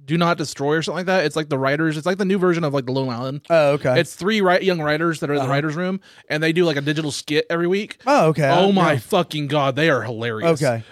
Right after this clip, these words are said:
Speaker 1: Uh, highly recommend
Speaker 2: Okay,
Speaker 1: watching
Speaker 2: I'll
Speaker 1: those.
Speaker 2: definitely have to. Yeah.
Speaker 1: Uh,
Speaker 2: 'Cause, I mean
Speaker 1: they're, like, pre-recorded little skits they do,
Speaker 2: Mm-hmm.
Speaker 1: like, in the writers' room, like, when they're trying to come up with a weekend or something like that.
Speaker 2: Yeah.
Speaker 1: And they'll in-, usually involve, like, the, the,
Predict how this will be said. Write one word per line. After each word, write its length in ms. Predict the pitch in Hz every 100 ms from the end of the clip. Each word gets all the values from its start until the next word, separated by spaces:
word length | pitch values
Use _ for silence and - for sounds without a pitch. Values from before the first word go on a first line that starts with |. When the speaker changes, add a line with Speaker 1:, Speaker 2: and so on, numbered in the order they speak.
| -
Speaker 1:
Uh, 440 | 156 156 127 107 -
highly 720 | - - 185 190 185 156 135
recommend 400 | 127 139 135 135 170
Speaker 2:
Okay, 60 |
Speaker 1:
watching 140 | 160 151
Speaker 2:
I'll 140 | 143
Speaker 1:
those. 60 | 156
Speaker 2:
definitely 280 | 160 139 139
have 200 | 135 123
to. 100 | 113
Yeah. 300 | 98 101 127
Speaker 1:
Uh, 320 | 170 151 131
Speaker 2:
'Cause, 260 | 170 156 131
I 40 | 156
mean 80 | 165
Speaker 1:
they're, 120 | 220
like, 160 | 240 202
pre-recorded 580 | 254 262 233 233 220 196
little 160 | 196
skits 340 | - - 214 -
they 120 | 165
do, 140 | 147 156
Speaker 2:
Mm-hmm. 80 |
Speaker 1:
like, 100 | 151
in 80 | 156
the 60 | 147
writers' 260 | 151 170 151
room, 100 | 147
like, 80 |
when 100 | 139
they're 80 | 143
trying 200 | 139 147
to 60 | 135
come 100 | 151
up 80 | 135
with 100 | 127
a 60 | 123
weekend 280 | 135 151
or 40 | 151
something 120 | 165
like 60 | 170
that. 140 | 175
Speaker 2:
Yeah. 60 | 135
Speaker 1:
And 60 | 151
they'll 80 |
in-, 180 | 165 175 202
usually 260 | 196 233
involve, 280 | 180 165 160
like, 120 | 156
the, 140 | 139 135
the, 300 | 139 135